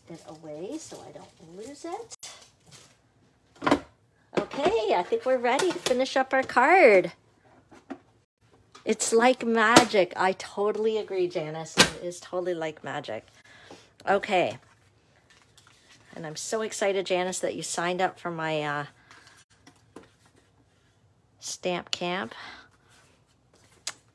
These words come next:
Okay, so here we go. Let's, okay. Can you guys see okay? Yep.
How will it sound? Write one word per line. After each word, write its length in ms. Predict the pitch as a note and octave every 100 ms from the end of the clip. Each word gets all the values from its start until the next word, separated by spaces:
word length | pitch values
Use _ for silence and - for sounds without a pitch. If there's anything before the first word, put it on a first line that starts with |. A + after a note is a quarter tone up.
| _ _
Okay, 460 | F#3 F#3+ - E3+ F2+
so 640 | - - - A3+ D3 C2+ - - - _ - _ _
here 220 | - G3
we 100 | F#3
go. 300 | F3 C#3 G2+
Let's, 440 | - E3+ F3+ - - - _ -
okay. 280 | - - - - _ _ _ _
Can 100 | -
you 80 | E3
guys 200 | E3+ E3+
see 200 | - F#3
okay? 280 | G3+ - A3
Yep. 240 | G#3+ C3+